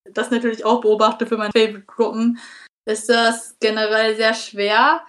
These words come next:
bei Flow und Vibe zu taten. Die zwei, meine ich, sind auch relativ neue Plattformen. Melon, Genie und Bugs sind da schon ein bisschen etablierte und ältere Plattformen. Das sind die Plattformen, wo die Fans dann versuchen, so viel zu streamen für die, damit die da gute Punktzahlen bekommen.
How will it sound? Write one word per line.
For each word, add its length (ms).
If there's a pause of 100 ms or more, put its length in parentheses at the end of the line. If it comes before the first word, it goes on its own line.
(220)
bei 160
Flow 320
und 140
Vibe 280
zu 160
taten. 400 (240)
Die 200
zwei, 440
meine 260
ich, 100
sind 160
auch 260
relativ 540 (200)
neue 240
Plattformen. 880
Melon, 320
Genie 280
und 120
Bugs 260
sind 140
da 80
schon 160
ein 20
bisschen 560
etablierte 680
und 80
ältere 420
Plattformen. 800 (200)
Das 140
sind 160
die 60
Plattformen, 600 (100)
wo 320
die 240
Fans 360
dann 220
versuchen, 680
so 140
viel 140
zu 100
streamen 420
für 140
die, 360
damit 280
die 60
da 100
gute 240
Punktzahlen 640
bekommen. 500